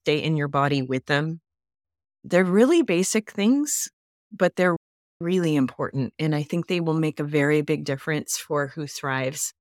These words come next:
and who does not in the future. In some ways, too, it's a culture play by making that play.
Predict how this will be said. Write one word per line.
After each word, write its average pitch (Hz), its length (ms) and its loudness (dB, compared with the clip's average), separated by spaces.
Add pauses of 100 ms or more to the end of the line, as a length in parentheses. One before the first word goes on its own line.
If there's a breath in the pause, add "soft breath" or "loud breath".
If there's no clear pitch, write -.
(340)
and 143 120 -4
who 151 100 -4
does 143 180 -4
not 131 360 2
in 139 120 -6
the 131 80 -6
future. 131 560 -6 (640)
In 202 160 0
some 262 220 4
ways, 220 260 4
too, 269 260 2
it's 185 160 -2
a 196 40 -2
culture 220 340 -4
play 147 460 -4
by 160 100 -2
making 156 380 -2
that 151 220 -4
play. 156 480 -4